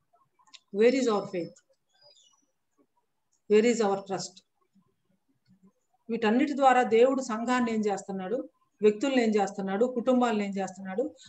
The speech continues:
అంటే ఒక రకమైనటువంటి షాక్ వేవ్స్ లాగా ఉన్నట్లుందండి.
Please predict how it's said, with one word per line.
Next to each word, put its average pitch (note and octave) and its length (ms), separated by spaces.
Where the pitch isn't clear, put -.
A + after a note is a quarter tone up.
అంటే A#3 160
ఒక A#3+ 180
రకమైనటువంటి C4+ 800
షాక్ C4 380
వేవ్స్ B3+ 280
లాగా A#3 240
ఉన్నట్లుందండి. G#3 680